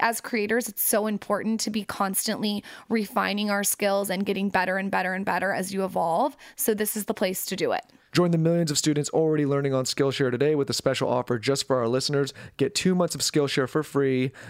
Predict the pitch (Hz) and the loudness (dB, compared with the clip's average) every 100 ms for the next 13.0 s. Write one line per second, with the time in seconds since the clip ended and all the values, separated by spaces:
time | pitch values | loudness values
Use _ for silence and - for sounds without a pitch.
0 | - - 135 147 147 139 139 - - - | -10 0 2 2 2 2 0 -2 -4 0
1 | 135 131 131 120 131 120 135 127 113 135 | 2 2 0 0 0 0 0 0 -2 -2
2 | 131 127 113 123 120 113 120 113 113 110 | 0 0 0 -2 -2 -2 -2 0 0 2
3 | 120 - 131 127 - - 175 165 143 135 | 0 0 0 -2 -2 0 2 2 0 0
4 | 131 127 120 127 135 139 123 123 120 127 | -2 0 0 0 2 2 2 0 -2 -2
5 | 120 127 117 113 - 123 131 117 123 117 | 0 0 0 -4 -2 0 0 0 -2 0
6 | 127 120 117 117 - 117 113 131 104 - | -2 -2 -2 -4 -2 0 0 -4 -6 -8
7 | - 131 151 147 131 127 113 110 - - | -2 2 2 0 -2 0 0 -4 -10 -8
8 | - 131 120 113 113 101 98 - - - | -2 0 0 -2 -2 -2 -4 -10 -16 -14
9 | - 151 - 143 127 - 160 156 147 - | -4 -2 2 0 0 -2 0 0 0 0
10 | 131 123 123 123 - - 117 - - 170 | -2 0 -2 -4 -8 -4 -2 0 0 2
11 | 165 165 151 147 - 123 127 127 120 117 | 2 2 2 0 0 0 0 -2 -2 -2
12 | 117 113 - 107 107 - - 113 107 107 | -4 -6 -2 -2 -2 -4 -2 -2 0 -2